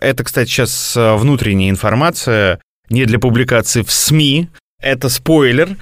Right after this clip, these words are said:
Кого он там сыграл? Он сыграл в эпизоде, в маленьком эпизоде, снимался всего один день.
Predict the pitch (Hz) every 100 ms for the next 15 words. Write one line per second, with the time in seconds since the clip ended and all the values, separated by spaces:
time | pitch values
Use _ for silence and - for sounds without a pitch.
0 | - - 147 220 214 160 139 - 123 104
1 | 90 - 156 202 247 226 - 151 135 180
2 | 208 196 175 - 135 127 156 160 117 123
3 | 104 101 156 160 - _ - 107 123 156
4 | 170 147 117 117 104 117 101 107 110 -
5 | 127 156 156 110 - 120 117 113 135 127
6 | 101 101 90 131